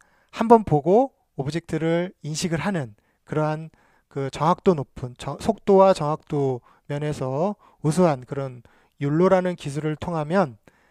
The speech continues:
주차장에 주차된 차량을, 어, 빠르게 카운트할 수 있겠습니다. 그래서 이 욜로라는 기술은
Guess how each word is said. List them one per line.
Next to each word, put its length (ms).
주차장에 640
주차된 680
차량을, 720
어, 100
빠르게 460
카운트할 880
수 440
있겠습니다. 760
그래서 540
이 180
욜로라는 520
기술은 560